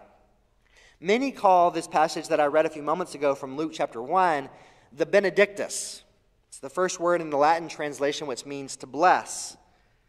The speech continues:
And this fact leads many people to call this passage a psalm or a song. But really, this is more of a prophetic song. Because the whole song, this prophetic song, is full of allusions to the Hebrew Bible,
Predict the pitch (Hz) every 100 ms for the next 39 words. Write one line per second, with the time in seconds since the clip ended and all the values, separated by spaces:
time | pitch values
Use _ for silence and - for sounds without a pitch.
0 | _ _ _ _ _ _ 175 180 277 -
1 | 247 214 196 202 185 208 240 220 202 165
2 | - 180 190 196 180 175 - - - 170
3 | 170 156 139 104 123 - 185 196 151 120
4 | 110 120 107 - 208 196 110 67 - _
5 | _ _ _ _ _ _ _ 143 143 294
6 | 285 156 135 160 165 147 151 147 135 123
7 | 131 - 196 135 - - 82 - _ _
8 | _ _ _ _ _ _ _ _ _ _
9 | _ _ _ _ 170 240 202 190 - 247
10 | 294 240 - 214 220 208 175 160 165 -
11 | 175 165 208 220 214 180 165 156 147 196
12 | 160 143 170 214 190 180 - 160 147 208
13 | 180 151 147 156 131 90